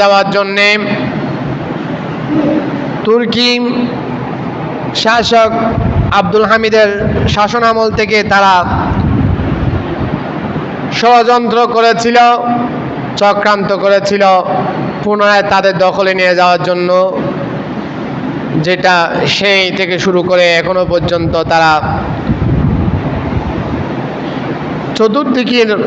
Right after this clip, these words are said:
ষড়যন্ত্র করে তারা চলছে। আজ মুসলমানগণ ফিলিস্তিনের জমিনের মধ্যে নির্যাতিত হচ্ছে, নিপীড়িত হচ্ছে। সুকৌশলে তারা এটাকে দখল করে নিয়ে যাওয়ার জন্য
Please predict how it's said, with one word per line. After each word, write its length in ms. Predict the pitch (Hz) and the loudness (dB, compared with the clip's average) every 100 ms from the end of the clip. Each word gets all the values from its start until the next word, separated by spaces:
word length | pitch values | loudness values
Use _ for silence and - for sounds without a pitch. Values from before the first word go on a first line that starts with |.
| - | 0
ষড়যন্ত্র 540 | 226 214 208 208 196 202 | 2 2 2 -2 0 0
করে 220 | 202 196 190 196 | 2 2 2 2
তারা 240 | 180 175 175 | 2 2 2
চলছে। 380 | 180 170 156 190 190 190 190 - - - - - - - - - 180 | 0 0 2 2 2 0 -4 -6 -8 -8 -8 -8 -8 -8 -8 0 4
আজ 140 | 185 175 - 185 185 | 4 2 0 -2 0
মুসলমানগণ 840 | 180 214 220 208 202 190 196 185 170 170 | 0 0 0 2 0 2 2 2 0 -2
ফিলিস্তিনের 560 | 190 196 185 196 190 180 | 0 -2 -2 0 0 2
জমিনের 400 | 185 196 208 190 | 0 2 2 2
মধ্যে 360 | 190 160 175 170 165 170 190 | 0 0 2 2 2 -2 0
নির্যাতিত 580 | 196 190 190 185 185 185 | 0 0 2 0 0 2
হচ্ছে, 280 | 185 180 185 | 2 0 -2
নিপীড়িত 420 | 180 180 180 185 180 | -2 -2 -2 2 2
হচ্ছে। 340 | 180 180 196 180 156 135 135 - - - - - - - - - - - - - - - - - - - - | 2 0 2 2 2 -2 -2 -4 -4 -6 -6 -6 -6 -6 -6 -6 -6 -6 -6 -6 -6 -6 -6 -6 -6 -4 -4
সুকৌশলে 640 | - 214 220 214 220 240 233 226 | 0 2 2 2 2 2 2 2
তারা 220 | 214 208 196 185 - - - - - - - | 4 4 4 2 -2 -2 -2 -2 -4 -4 -4
এটাকে 260 | 196 196 196 185 | 0 2 2 2
দখল 220 | 190 202 233 | 2 2 2
করে 140 | 202 214 | 2 2
নিয়ে 220 | 202 196 | 2 2
যাওয়ার 260 | 190 190 185 | 4 4 2
জন্য 280 | 190 185 185 | 2 0 2